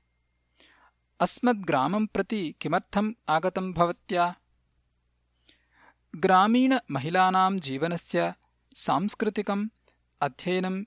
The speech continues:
इति विषयम् अधिकृत्य अहं संशोधनं कुर्वती अस्मि। पूर्वं क्वचित् डाक्टर् प्रकाशवर्यस्य परिचयः जातः आसीत्,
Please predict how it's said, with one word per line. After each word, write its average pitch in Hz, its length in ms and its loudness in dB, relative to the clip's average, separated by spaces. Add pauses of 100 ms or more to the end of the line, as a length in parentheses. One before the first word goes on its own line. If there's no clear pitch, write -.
(140)
इति 196 340 -6
विषयम् 196 440 -2
अधिकृत्य 180 680 -6 (100)
अहं 151 240 -6
संशोधनं 165 640 -4
कुर्वती 139 520 -8
अस्मि। 139 360 -4 (720)
पूर्वं 220 420 0
क्वचित् - 500 -8
डाक्टर् 151 400 0
प्रकाशवर्यस्य 175 920 -4
परिचयः 156 500 -6
जातः 147 400 -2
आसीत्, 156 520 -2